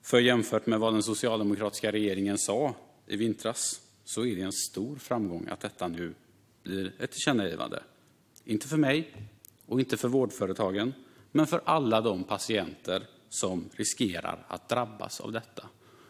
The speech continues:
Och nu måste regeringen ta tag i den här frågan. Fru talman, för mig råder det inga tvivel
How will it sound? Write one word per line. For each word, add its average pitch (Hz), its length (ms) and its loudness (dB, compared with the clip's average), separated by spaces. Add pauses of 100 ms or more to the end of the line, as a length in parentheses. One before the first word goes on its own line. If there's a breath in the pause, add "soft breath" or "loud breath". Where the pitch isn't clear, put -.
Och 131 180 4
nu 123 140 8
måste 120 580 4 (260)
regeringen 87 640 0
ta 104 100 -6
tag 85 340 -4
i - 20 -8
den 90 180 -4
här 85 80 -6
frågan. 110 480 -10 (1800 loud breath)
Fru 139 160 6
talman, 151 340 8
för 160 140 4
mig 165 260 6
råder 113 280 4
det 117 160 0 (100)
inga 104 380 4
tvivel 104 580 -4